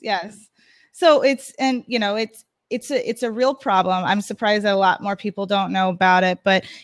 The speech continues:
yeah, so I, I've made it easy to, you know, to purchase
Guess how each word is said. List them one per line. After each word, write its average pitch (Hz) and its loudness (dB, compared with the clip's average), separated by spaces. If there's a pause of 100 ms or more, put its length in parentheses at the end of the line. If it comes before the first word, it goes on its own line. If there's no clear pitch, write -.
yeah, 277 6
so 214 2
I, 226 4
I've 226 2
made 226 0
it 226 -2
easy 220 -4
to, 190 -6
you 202 -8
know, 185 -4
to - -14
purchase 226 0